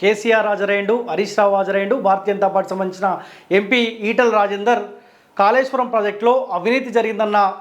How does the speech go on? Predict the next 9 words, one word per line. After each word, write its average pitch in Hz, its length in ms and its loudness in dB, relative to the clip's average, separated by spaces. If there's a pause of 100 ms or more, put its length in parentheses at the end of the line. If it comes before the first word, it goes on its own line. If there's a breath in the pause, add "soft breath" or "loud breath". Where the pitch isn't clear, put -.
(160)
ఆలోచనలో 226 540 2
భాగంగా 196 580 0 (360 loud breath)
కాళేశ్వరం 254 720 0 (100)
కమిషన్ 226 420 0
నోటీసులు 208 320 -2
ఇచ్చినప్పుడు 226 400 -2
ఈ 220 200 0
ముగ్గురు 214 340 0
నాయకులు, 214 680 0